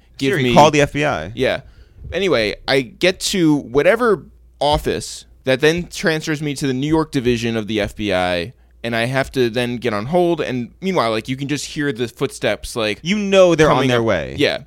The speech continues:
Speaker 1: like, guns drawn.
Speaker 2: Right.
Speaker 1: And I finally get in touch with somebody at the F B I who said, I say, "Hi,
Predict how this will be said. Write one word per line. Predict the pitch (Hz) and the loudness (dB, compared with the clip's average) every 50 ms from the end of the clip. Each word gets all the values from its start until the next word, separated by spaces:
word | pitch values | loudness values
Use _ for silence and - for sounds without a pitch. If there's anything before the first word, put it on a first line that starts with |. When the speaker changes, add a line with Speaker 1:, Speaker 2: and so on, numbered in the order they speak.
| _ _ - - 117 - - | _ _ -20 -20 -18 -8 -2
Speaker 1:
like, | 165 151 135 110 - _ - | 0 0 0 -2 -8 _ -2
guns | - 160 147 147 151 143 117 | 0 0 0 0 -2 -6 -6
drawn. | - - 135 135 117 107 98 90 85 82 - | -8 -6 -4 -2 -2 -2 -2 -4 -8 -10 -8
Speaker 2:
Right. | 98 92 85 73 - _ - - _ _ _ _ - - - _ _ _ - | -8 -6 -6 -8 -10 _ -20 -20 _ _ _ _ -20 -20 -20 _ _ _ -8
Speaker 1:
And | - 139 139 139 139 135 131 131 127 127 - _ - | -4 -4 -2 -2 -2 -4 -4 -2 -4 -4 -4 _ -6
I | 120 127 | -6 -6
finally | - - 143 135 147 151 165 170 160 | -4 -4 -4 -2 -2 -2 -4 -4 -2
get | 123 139 127 127 - | 0 0 0 0 0
in | 123 123 123 | -2 -6 -6
touch | - - - 131 123 123 - - | -6 -4 -2 -2 -2 -2 -4 -10
with | - 117 123 120 113 107 - | -8 -4 -4 -4 -4 -4 -4
somebody | - - 143 143 147 143 135 123 123 113 | -4 -2 -2 -2 0 -2 0 0 0 -2
at | 104 98 | -2 -4
the | 107 107 | -4 -4
F | 104 104 - | -4 -4 -6
B | - 113 113 107 | -6 -4 -2 0
I | 101 101 101 104 | 0 0 0 -2
who | 104 110 - 107 | -4 -8 -12 -14
said, | 98 - - - 107 101 101 101 90 - | -12 -10 -6 -4 -2 -2 -2 -2 -2 -4
I | - 110 | -6 -6
say, | - 113 101 95 95 92 87 - - - - - - - - | -4 -4 -4 -2 -2 -4 -6 -10 -16 -20 -20 -20 -20 -20 -12
"Hi, | - - 131 131 139 147 143 139 | -6 -2 0 2 4 4 2 2